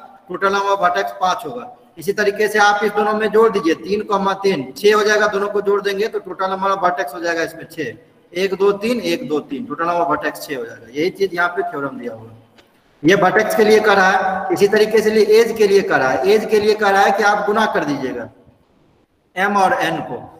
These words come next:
जैसे इस ग्राफ के अंदर में एम का वैल्यू टू है और थ्री है, दोनों को गुना कर दीजिए, कितना हो जाएगा? छः। एज काउंट कर लीजिए, इसमें छः ही होगा, वन, टू, थ्री, फोर, फाइव, सिक्स। इसमें कितना एज हो जाएगा? टोटल नाइन हो जाएगा,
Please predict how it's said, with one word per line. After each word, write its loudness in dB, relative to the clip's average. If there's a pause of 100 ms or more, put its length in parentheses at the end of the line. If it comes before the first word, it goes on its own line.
(220)
जैसे -2
इस -6
ग्राफ 2
के 2
अंदर 0
में -4
एम 0
का -2
वैल्यू 0
टू -2
है 2
और 2
थ्री -2
है, 2
दोनों -6
को -4
गुना -4
कर -4
दीजिए, -6
कितना -8
हो -2
जाएगा? 0
छः। -4 (280)
एज 2
काउंट -4
कर 0
लीजिए, 0
इसमें -6
छः 0
ही 2
होगा, -2 (120)
वन, 2 (120)
टू, 2
थ्री, 0 (600)
फोर, 2
फाइव, 2
सिक्स। -2 (340)
इसमें -4
कितना -2
एज 2
हो 4
जाएगा? 2
टोटल -4
नाइन 0
हो 0
जाएगा, 2